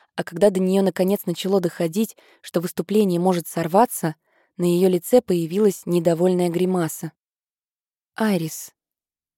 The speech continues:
«Я не буду играть на фортепиано», чуть не заплакала та. «Как ты догадалась, о чём я собиралась тебя попросить?»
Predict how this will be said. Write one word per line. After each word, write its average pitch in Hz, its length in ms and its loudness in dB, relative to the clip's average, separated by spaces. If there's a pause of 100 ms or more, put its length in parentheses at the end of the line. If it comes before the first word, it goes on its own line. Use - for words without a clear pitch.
(180)
«Я 165 300 2
не 233 140 2
буду 185 360 0
играть 160 280 4
на 190 80 -2
фортепиано», 151 680 -4 (540)
чуть 170 200 -6
не 165 100 -2
заплакала 165 520 -4
та. 151 240 -6 (1000)
«Как 269 220 -2
ты 175 100 0
догадалась, 175 600 6
о 175 40 -2
чём 208 180 0
я 202 80 2
собиралась 214 520 4
тебя 175 220 2
попросить?» - 680 0